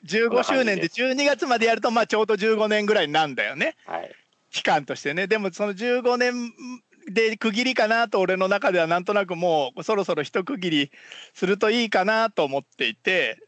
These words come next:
Speaker 1: で、それをみんなにこう、<laughs> えっと、みんながこう読める場所にこう書いたら、えっと、で、まあ、いろんなこう話し合いをした結果、まあ、じゃあ、十五年っていう区切りまでそんな、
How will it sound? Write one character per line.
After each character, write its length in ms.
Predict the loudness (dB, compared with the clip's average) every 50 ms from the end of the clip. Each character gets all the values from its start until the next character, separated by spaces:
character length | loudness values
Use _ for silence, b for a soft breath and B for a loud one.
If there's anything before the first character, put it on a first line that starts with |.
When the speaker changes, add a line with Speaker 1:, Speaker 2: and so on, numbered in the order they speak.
| _ _ _ _ _
Speaker 1:
で、 120 | -2 0 0
そ 120 | 2 2
れ 80 | 2 2
を 140 | 2 2
み 140 | 0 0 -2
ん 40 | 0
な 180 | 0 0 0 -2
に 240 | -4 -6 -10 -8
こ 500 | -2 0 0 2 2 2 0 0 -2 -6
う、 40 | -12 -20 -20 _
<laughs> 120 | -10 _
え 60 | -6 -6
っ 20 | -4 -4
と、 120 | -2 -2 0
み 140 | 0 0 0
ん 40 |
な 120 | 2 2 2
が 180 | 2 0 0
こ 120 | -2 -2 -2
う 40 | 0
読 180 | 0 0 2
め 100 | 0 0 0
る 80 | 0
場 120 | -2 -2 -4
所 140 | -4 -4
に 120 | -6 -6 -6
こ 200 | -8 -8 -8 -4
う 40 | -2
書 100 | 0 0
い 100 | 0 0
た 140 | -2 0 0
ら、 260 | 0 0 0 -2 -4 b b b b b b b b b b b _ _ _ _ -4
え 220 | -2 -2 -2 -2
っ 40 | -4
と、 200 | -6 -6 -6 -2
で、 220 | 0 2 2 2 2
ま 140 | 2 2
あ、 40 | 2
い 80 | 2 2
ろ 100 | 2 2
ん 40 | 2
な 140 | 0 0
こ 200 | 0 0 0 0
う 40 | 2
話 280 | 2 2 0 0 0 0
し 80 | 2
合 60 | 2 2
い 40 | 2
を 40 | 0
し 100 | 0 -2
た 120 | -2 0
結 180 | 0 -2 -2 0
果、 160 | 0 -2 0
ま 140 | 0 0 -2
あ、 80 | -2
じ 160 | 0 0 0
ゃ 100 | 0 2
あ、 60 | 0 0
十 300 | -2 -2 -2 -2 -2 -2
五 160 | -2 0 0
年 160 | 0 0 0
っ 20 |
て 100 | 0 -2
い 40 | -2
う 80 | -2 -2
区 140 | -4 -6 -6
切 140 | -2 -2
り 80 | 0 0
ま 140 | 0 0 0
で 100 | 0 -2
そ 160 | -2 -4 -4
ん 80 | 0 0
な、 240 | 0 0 0 -2